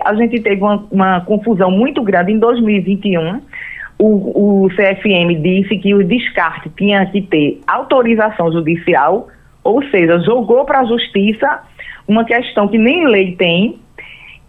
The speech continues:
e depois viu que não deu certo, porque deu muita controvérsia. Imagina um juiz entender, como o Tribunal do Alabama entendeu, de que o embrião era pessoa e dizer, "Olha, não tem lei,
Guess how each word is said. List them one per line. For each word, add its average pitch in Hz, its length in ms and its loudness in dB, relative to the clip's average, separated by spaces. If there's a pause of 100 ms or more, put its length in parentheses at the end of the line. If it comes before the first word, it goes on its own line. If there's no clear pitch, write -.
e 285 160 2
depois 302 420 0
viu 302 160 2
que 381 140 0
não 277 160 0
deu 233 180 2
certo, 190 300 0
porque 240 240 0
deu 208 180 2
muita 240 300 0
controvérsia. 190 800 0 (220)
Imagina 233 560 0
um 208 120 2
juiz 185 360 0
entender, 156 680 0
como 196 480 2
o 190 60 0
Tribunal 185 480 0
do 170 100 0
Alabama 156 560 0
entendeu, 175 680 0 (260)
de 214 160 -2
que 214 220 0
o 208 160 4
embrião 185 640 0
era 165 220 0
pessoa 233 580 0
e 262 60 -4
dizer, 247 260 0
"Olha, 175 220 2
não 226 180 0
tem 262 260 0
lei, 294 480 0